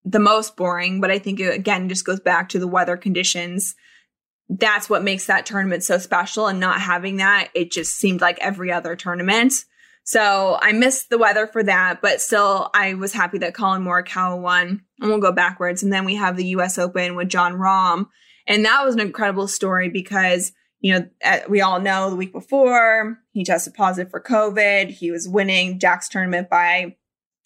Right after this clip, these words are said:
a billion, didn't end up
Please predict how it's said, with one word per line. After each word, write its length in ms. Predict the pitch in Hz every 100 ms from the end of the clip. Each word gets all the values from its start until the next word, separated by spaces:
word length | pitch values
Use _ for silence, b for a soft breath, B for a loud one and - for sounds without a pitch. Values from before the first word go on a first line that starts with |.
| _ -
a 120 | 202
billion, 720 | 208 226 226 214 202 202 254 b b _
didn't 260 | 240 233 214
end 280 | 208 208 208
up 300 | 196 185